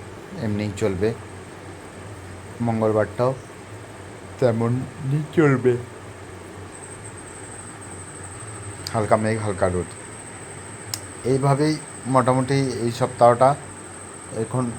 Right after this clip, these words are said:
পেরিয়ে যাবে। এই সপ্তাহটা এই চা-, তিন চার দিন দুটি নিম্নচাপের প্রভাবে, তো একটি নিম্নচাপ তো, আহ,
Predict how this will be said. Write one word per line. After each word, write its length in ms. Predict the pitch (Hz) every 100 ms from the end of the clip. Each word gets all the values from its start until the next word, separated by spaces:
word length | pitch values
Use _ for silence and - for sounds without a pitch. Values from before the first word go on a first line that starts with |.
| - - - - - - - - - - - - 98 135
পেরিয়ে 300 | 123 120 117
যাবে। 280 | 107 110 127 - - - - - - - - - - - - - - -
এই 140 | 120
সপ্তাহটা 600 | 120 127 - 127 131 135 - - - - - - - -
এই 160 | 127 120 -
চা-, 420 | 135 117 117 117 117 -
তিন 200 | 135 135
চার 220 | 139 127
দিন 200 | 139 156 151 - - - - - - - - - - 117
দুটি 200 | 127 123
নিম্নচাপের 800 | 147 139 131 120 127 123 135 143 139
প্রভাবে, 480 | - 117 131 113 156 - - - - - -
তো 60 | 143
একটি 180 | 143
নিম্নচাপ 460 | 147 143 147 143 147 -
তো, 220 | 151
আহ, 100 | 147